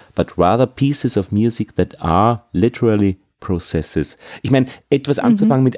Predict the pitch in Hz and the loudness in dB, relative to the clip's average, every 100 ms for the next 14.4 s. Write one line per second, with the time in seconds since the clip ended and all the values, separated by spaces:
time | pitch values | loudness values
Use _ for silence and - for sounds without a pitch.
0 | - 110 127 143 131 113 - - 147 131 | 2 0 2 2 2 0 -2 0 2 2
1 | 123 113 123 120 - 135 139 143 165 - | 0 -2 0 0 0 0 2 2 0 -4
2 | 127 87 95 113 - - - 131 143 147 | 0 2 2 0 -6 -14 -4 -2 0 0
3 | 147 139 120 123 - 147 135 135 147 131 | 2 2 2 0 0 2 2 0 -2 0
4 | 87 117 131 143 - 110 127 104 110 - | 2 0 -2 -2 -2 -2 0 0 0 -2
5 | 135 131 - 120 131 - 120 - - 131 | -4 -4 -2 -2 0 0 0 -4 -2 0
6 | 120 92 104 117 104 117 - - 101 - | 0 0 0 2 2 0 -2 0 -2 -2
7 | - - - - - 131 131 - - - | -10 -12 -18 -8 -2 0 -2 -8 -8 2
8 | 123 120 123 123 - 127 - _ _ - | 2 2 0 -2 -2 -4 -6 _ _ -2
9 | 135 143 131 143 147 156 127 120 117 117 | 2 2 0 -2 0 -2 2 2 4 2
10 | 107 85 92 104 - 127 120 117 127 120 | 2 2 0 -2 -4 -2 0 0 2 0
11 | 117 120 113 120 113 - - - - 120 | 0 0 0 -2 -2 -4 -6 -12 -2 0
12 | 127 120 123 123 120 113 101 - 139 117 | 2 0 0 0 0 2 0 0 2 4
13 | 113 127 127 - - - - 113 117 120 | 2 0 -4 -16 -20 -20 -4 0 2 0
14 | 117 110 110 | 2 2 2